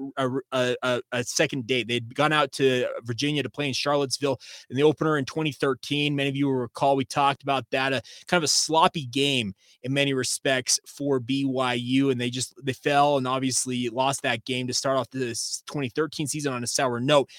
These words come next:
But B Y U is ranked number twenty-one, uh, welcoming in Virginia for this game. The Cavaliers were two and one on the season. Uh, there was some thought, "Okay, what, what is Virginia gonna offer, and what are they gonna bring to,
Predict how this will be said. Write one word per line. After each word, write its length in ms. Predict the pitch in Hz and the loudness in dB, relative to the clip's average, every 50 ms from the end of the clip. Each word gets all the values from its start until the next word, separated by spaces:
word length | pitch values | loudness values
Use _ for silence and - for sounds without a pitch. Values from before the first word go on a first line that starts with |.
| - - - - | -20 -20 -4 -2
But 140 | - 139 120 | -2 0 2
B 160 | 180 196 226 | 2 2 4
Y 200 | 240 233 226 214 | 6 8 8 10
U 180 | 208 180 180 175 | 8 8 6 4
is 80 | 147 | 4
ranked 160 | 175 175 156 | 4 2 2
number 160 | 165 160 156 - | 0 -4 -4 -4
twenty-one, 800 | - - - 180 190 196 196 175 151 156 165 160 151 143 135 139 | -6 -4 0 2 2 4 2 2 0 2 2 4 4 4 2 2
uh, 160 | 113 131 135 | 0 0 2
welcoming 500 | 135 156 160 160 - - 165 156 151 143 | 2 4 2 2 2 0 -2 -2 -2 -2
in 220 | 147 151 156 151 143 | 0 -2 -2 -2 -4
Virginia 480 | - 135 117 110 143 151 151 147 135 | -6 -6 -4 -2 -2 -2 -2 -4 -4
for 120 | - - 131 | -6 -6 -6
this 220 | 127 147 139 - | -4 -2 -2 -2
game. 280 | - - 143 143 143 135 | 0 0 -2 -2 -2 -4
The 40 | |
Cavaliers 560 | 127 - - 156 151 151 156 156 156 156 131 127 | -4 -2 0 0 2 2 0 0 0 0 0 -2
were 120 | 127 - | -4 -6
two 240 | - - - 175 165 | -4 -2 0 2 2
and 160 | 156 143 135 | 2 2 0
one 220 | 139 147 151 151 151 | 0 2 2 2 0
on 240 | 127 127 135 127 113 | -2 -2 -4 -4 -6
the 80 | 104 | -6
season. 520 | - - - 151 156 160 139 151 160 143 - - - - - - - | -8 -6 -6 -4 -4 -2 0 0 0 0 -2 -4 -10 -20 -20 -12 -4
Uh, 200 | - 127 131 135 | 0 2 4 4
there 120 | 135 139 139 | 4 2 0
was 120 | 139 - | -2 2
some 240 | - - 175 170 160 - - | 2 4 4 4 2 0 2
thought, 180 | 165 156 151 151 | 2 4 4 2
"Okay, 300 | 139 - - 156 139 131 | 0 2 2 4 4 4
what, 360 | 123 123 135 156 165 165 - | 2 0 2 4 4 4 4
what 180 | 147 143 170 185 | 2 4 4 4
is 80 | 175 | 4
Virginia 460 | 151 156 165 156 139 147 156 160 156 147 | 2 0 -2 -2 -2 -2 -2 -2 -2 -2
gonna 320 | 139 156 147 143 139 131 | 0 -2 0 0 0 0
offer, 440 | - 135 143 147 147 - - 135 131 | 2 2 4 4 4 2 0 -2 -2
and 80 | 131 139 | 0 0
what 120 | 143 143 | 0 0
are 40 | 147 | 0
they 80 | 147 139 | 0 0
gonna 160 | 143 139 127 | 0 -2 -4
bring 360 | 113 123 127 143 143 143 139 | -4 -4 -2 -2 0 -2 -2
to, 180 | - - 135 120 | -4 -6 -8 -8